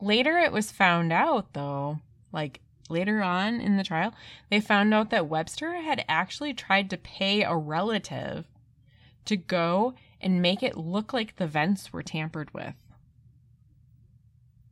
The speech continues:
You fucking liar.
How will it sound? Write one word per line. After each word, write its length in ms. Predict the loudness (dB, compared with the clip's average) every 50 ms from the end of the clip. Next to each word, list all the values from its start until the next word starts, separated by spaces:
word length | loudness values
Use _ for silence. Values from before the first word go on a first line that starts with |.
| _ _ _ _ _ -20 -20 -20 _ -20 -20 _ _ _ _ _ -20 _ _ _ -20 -8 -2
You 160 | 0 0 0
fucking 720 | 0 -2 -8 0 0 0 0 0 -2 -2 0 2 2 0 0
liar. 640 | -2 -2 0 0 0 0 0 -2 -6 -8 -12 -16